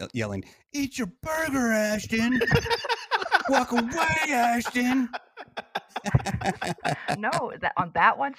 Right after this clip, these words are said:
Speaker 2: she woke up the next morning, too. We were just getting up out of bed, me and you, Ryan, and then we could hear her through her door, <laughs> "Clean your room, Ashton. Eat your burger." <laughs> From her crib.
Speaker 1: Oh,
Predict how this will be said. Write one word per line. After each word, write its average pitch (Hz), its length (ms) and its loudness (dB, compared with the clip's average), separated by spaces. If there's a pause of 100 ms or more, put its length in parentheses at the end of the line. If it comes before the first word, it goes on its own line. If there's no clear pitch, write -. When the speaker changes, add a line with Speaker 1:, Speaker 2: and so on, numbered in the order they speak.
Speaker 2:
she 214 60 -12
woke 190 260 -6
up 190 140 -6
the 175 60 -8
next 165 280 -12
morning, 175 380 -8 (100)
too. 254 200 -8 (100)
We 170 100 -10
were 165 80 -8
just 220 220 -14
getting - 200 -10
up 170 160 -8
out 226 100 0
of 135 140 -8
bed, 202 420 -6
me 160 240 -12
and 156 120 -14
you, 180 180 -12
Ryan, 139 440 -10
and 147 100 -14
then 151 120 -14
we 151 80 -12
could - 140 -10
hear 214 260 -2
her 175 220 -4
through 165 100 -10
her 160 160 -12
door, - 460 -4 (160)
<laughs> - 140 -20
"Clean 320 400 4
your 302 180 -8
room, 302 400 -6
Ashton. 220 520 -6 (420)
Eat 294 300 -8
your 285 200 -10
burger." 240 720 -2
<laughs> - 1300 -8
From - 100 -2
her 208 140 -2 (120)
crib. 202 340 -2 (1900)
Speaker 1:
Oh, 123 440 -2